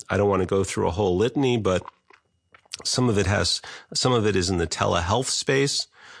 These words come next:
Again, I think telehealth is at the very flat part of the curve right now. And we're gonna, I believe, we're gonna see this explode in the coming years as a, a very typical modality for care delivery. And I think it can offer physicians, uh, and you don't have,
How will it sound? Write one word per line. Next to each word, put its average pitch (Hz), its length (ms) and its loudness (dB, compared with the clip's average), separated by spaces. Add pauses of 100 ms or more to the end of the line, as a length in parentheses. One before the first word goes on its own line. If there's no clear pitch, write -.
(140)
Again, 104 320 0
I 101 120 0
think 107 180 -4
telehealth 104 720 0
is 98 160 -4
at - 120 -10
the - 100 -8
very 98 200 -2
flat 92 440 -2
part 110 240 0
of 107 80 -2
the 110 40 0
curve 104 460 0
right 101 240 0
now. 104 380 0 (500)
And 95 180 0
we're 101 160 2
gonna, 98 380 0
I 95 180 0
believe, 127 640 0
we're 98 140 -2
gonna 95 160 2
see 107 220 0
this 95 240 -2
explode 113 720 0 (480)
in 107 140 0
the 107 80 2
coming 110 360 0
years 113 460 0
as 92 160 -2
a, 92 340 0
a 92 80 2
very 92 260 2
typical 107 420 -2
modality 95 640 2
for - 180 -8
care 98 280 -2
delivery. 98 500 0
And 98 80 2
I 85 60 2
think - 220 -4
it 90 220 -6
can 90 160 -2
offer 90 400 -2
physicians, 98 720 -2 (580)
uh, 92 300 0
and 113 120 0
you 104 80 2
don't 117 220 2
have, 107 320 -4